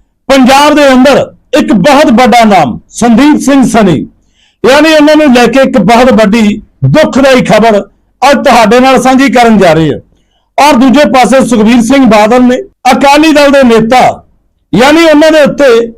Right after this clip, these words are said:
ਸ਼ੱਕ ਦੀ ਸੂਈ ਘੁੰਮ ਚੁੱਕੀ ਹੈ। ਔਰ ਇਹਦੇ ਨਾਲ ਹੀ ਸਭ ਤੋਂ ਵੱਡੀ ਖਬਰ, ਜਿਹਦੇ ਨਾਲ ਪੂਰਾ ਪੰਜਾਬ ਪੀੜਤ ਸੀ ਔਰ ਪੰਜਾਬ ਦੇ ਅੰਦਰ ਬਹੁਤ ਵੱਡੇ ਪੱਧਰ ਦੇ ਉੱਤੇ ਹਾਹਾਕਾਰ ਮੱਚੀ ਹੋਈ ਹੈ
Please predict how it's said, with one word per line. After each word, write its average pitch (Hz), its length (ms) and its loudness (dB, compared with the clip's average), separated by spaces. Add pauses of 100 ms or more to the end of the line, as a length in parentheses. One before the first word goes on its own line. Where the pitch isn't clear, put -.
ਸ਼ੱਕ 262 400 -2
ਦੀ 311 200 0
ਸੂਈ 277 260 0
ਘੁੰਮ 226 240 0
ਚੁੱਕੀ 202 340 -2
ਹੈ। 143 120 -2 (120)
ਔਰ 294 120 0
ਇਹਦੇ 302 280 2
ਨਾਲ 269 280 0
ਹੀ 285 220 2
ਸਭ 262 280 -2
ਤੋਂ - 200 0
ਵੱਡੀ 269 300 0
ਖਬਰ, 180 280 0 (260)
ਜਿਹਦੇ 320 360 0
ਨਾਲ 277 360 0
ਪੂਰਾ 285 340 0
ਪੰਜਾਬ 247 440 0
ਪੀੜਤ 247 380 -2
ਸੀ 277 320 0 (380)
ਔਰ 285 260 0
ਪੰਜਾਬ 262 420 0
ਦੇ 277 200 2
ਅੰਦਰ 254 280 0 (480)
ਬਹੁਤ 277 460 0
ਵੱਡੇ 277 420 0
ਪੱਧਰ 262 280 0
ਦੇ 240 80 0
ਉੱਤੇ 233 300 0 (500)
ਹਾਹਾਕਾਰ 254 460 0
ਮੱਚੀ 208 320 -2
ਹੋਈ 170 280 0
ਹੈ 143 120 -2